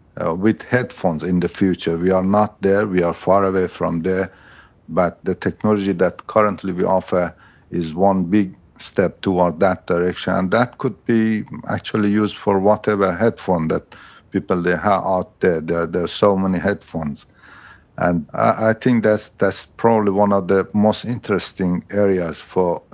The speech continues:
if you look at some years from now, that would be very, very interesting area, and is, uh, is also connected to the immersive, because I, I think immersive is one,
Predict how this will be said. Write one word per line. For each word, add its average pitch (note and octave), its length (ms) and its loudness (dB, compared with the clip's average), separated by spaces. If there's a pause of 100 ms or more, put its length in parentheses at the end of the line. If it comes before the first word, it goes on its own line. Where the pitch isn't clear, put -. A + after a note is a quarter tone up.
(120)
if F2+ 180 -10
you G2 80 0
look F#2+ 200 0
at F2 260 -2 (320)
some F#2+ 400 0
years F#2 260 0
from F2+ 340 0
now, D#2 400 0 (520)
that F#2 280 -4
would - 260 -4
be F2 320 -2
very, G2+ 280 2
very F#2+ 220 0
interesting F2 640 -4
area, F2 380 -2
and E2+ 260 -6
is, F2+ 400 -4
uh, F2 300 -2 (340)
is G2+ 160 0
also C3 340 0
connected G#2+ 600 0
to F#2+ 100 -6
the E2+ 100 -10
immersive, G#2 800 2 (340)
because G2 520 2
I, F#2 340 -4
I - 40 -6
think G2+ 320 -2
immersive G2+ 720 -2
is F2 220 -4
one, F#2 480 0